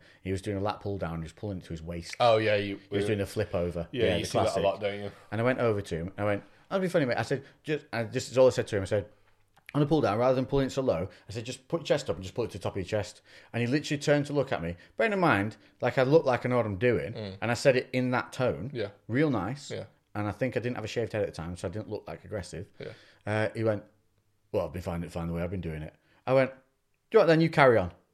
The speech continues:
Speaker 1: and
Speaker 2: Yeah.
Speaker 1: left and walked off.
Speaker 2: Yeah.
Speaker 1: You dick.
Speaker 2: Yeah.
Speaker 1: Like, he had an attitude off the
Speaker 2: Yeah.
Speaker 1: bat because he just felt out-,
Speaker 2: Attacked.
Speaker 1: outmanned
Speaker 2: Yeah.
Speaker 1: because he looked at me and was like, I don't know, felt demasculated.
Speaker 2: Yeah.
Speaker 1: Like, you
Speaker 2: I
Speaker 1: prick.
Speaker 2: think
Speaker 1: Surely there's somebody just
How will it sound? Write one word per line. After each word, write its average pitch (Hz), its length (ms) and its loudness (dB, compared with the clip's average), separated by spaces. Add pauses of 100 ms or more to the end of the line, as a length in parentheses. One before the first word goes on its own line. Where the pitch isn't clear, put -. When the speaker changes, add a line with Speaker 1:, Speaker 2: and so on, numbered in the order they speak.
(140)
Speaker 1:
and 113 120 -2
Speaker 2:
Yeah. 110 60 0
Speaker 1:
left 101 260 0
and 101 80 -6
walked 98 200 -2
off. 95 220 -4
Speaker 2:
Yeah. 113 180 -6 (180)
Speaker 1:
You 294 140 -6 (100)
dick. - 360 -10
Speaker 2:
Yeah. 95 280 -6 (340)
Speaker 1:
Like, 175 280 2 (120)
he 170 80 6
had 151 80 10
an 147 80 0
attitude 95 560 -6
off 107 120 -2
the 110 100 -6
Speaker 2:
Yeah. - 0 -
Speaker 1:
bat 95 320 -6 (240)
because 107 240 -2
he 101 80 -4
just - 200 -6
felt 98 240 0 (800)
out-, 107 160 2
Speaker 2:
Attacked. 80 80 -4
Speaker 1:
outmanned 113 640 2
Speaker 2:
Yeah. 98 140 2
Speaker 1:
because 90 180 4
he 110 60 0
looked - 200 -4
at 107 80 -4
me 107 200 -4
and 104 100 -4
was 95 100 -4
like, 95 360 -4 (240)
I 101 80 -4
don't 95 100 -4
know, 90 180 -2 (120)
felt 95 240 -2 (260)
demasculated. 110 800 -4
Speaker 2:
Yeah. 101 480 -4 (160)
Speaker 1:
Like, 156 120 -4
you 180 160 -6
Speaker 2:
I 160 40 6
Speaker 1:
prick. - 160 10
Speaker 2:
think - 100 -12 (120)
Speaker 1:
Surely 202 280 4
there's 165 180 2
somebody 165 300 4
just 143 160 -4